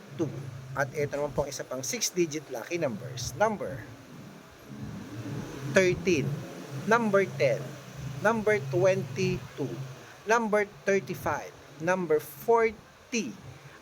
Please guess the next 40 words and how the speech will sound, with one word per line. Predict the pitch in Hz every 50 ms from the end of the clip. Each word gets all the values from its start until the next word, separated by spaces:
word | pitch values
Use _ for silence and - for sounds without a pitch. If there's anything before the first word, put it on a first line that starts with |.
| - -
at | 139 135 135 - 143
number | 165 180 185 180 165 170 175 170 - - -
eleven. | 156 151 143 139 139 135 135 131 123 113 131 127 110 92 - - - -
Ayan | - 117 120 131 135 135 135
po, | - 143 143
mga | 143 139 139 135 -
kalaki, | 127 135 135 135 - 151 147
kumpleto | 151 139 - - 143 135 -
na | 147 143
po | 151 143
ang | 143 143
mga | 139 139 143 131
lucky | - 147 147
numbers | 147 147 147 147 -
natin. | - 151 147 - 214 254 269 226
Takbo | - - 147 - 143 147
na | 143 147
po | -
sa | 147 - 147
mga | 143 139 139 -
suki | 156 151 147 -
niyong | 147 139 139 135
outlet. | - 135 131 - 127 120 143 190 220 214 - - - - - - -
At | - 151 156 - -
ingat-ingat, | 170 156 156 160 - - 156 156 151 143 156
mga | 151 147 143
kalaki, | 147 151 160 165 160 165 175 180
ha, | - -
uulan | 147 139 143 135 131 143 156 175 180 -
na | -
araw, | - 151 165 170 175 185 170 143 147 143
uulan | 147 151 151 143 139
na | 139
araw. | 131 156 160 170 175 196 208 208 196 196 - - - - -
Huwag | 147 143 143
po | - 147 139
kayo | - 139 135 135 131
magpaulan, | 131 123 120 - 139 127 117 - 123 120 131 131 131
mga | 127 123 120
kalaki. | 127 123 123 120 120 131